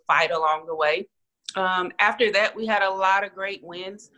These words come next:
but the lows came, um, right at the beginning of conference where we had four key players, key starters,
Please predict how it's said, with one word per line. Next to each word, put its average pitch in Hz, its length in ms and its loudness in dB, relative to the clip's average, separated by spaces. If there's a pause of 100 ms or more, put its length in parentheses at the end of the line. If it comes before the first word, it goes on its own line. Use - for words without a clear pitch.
(360)
but 190 320 -2
the 185 120 2
lows 190 520 -2
came, 180 500 -6 (260)
um, 165 340 -10
right 160 280 0
at 190 120 -18
the - 60 -16
beginning 180 420 -8
of - 140 -12
conference 190 600 -2
where 175 160 0
we 185 160 -12
had 175 360 0 (200)
four 202 460 0
key 208 440 -6
players, 190 680 -2 (340)
key 269 200 2
starters, 196 680 0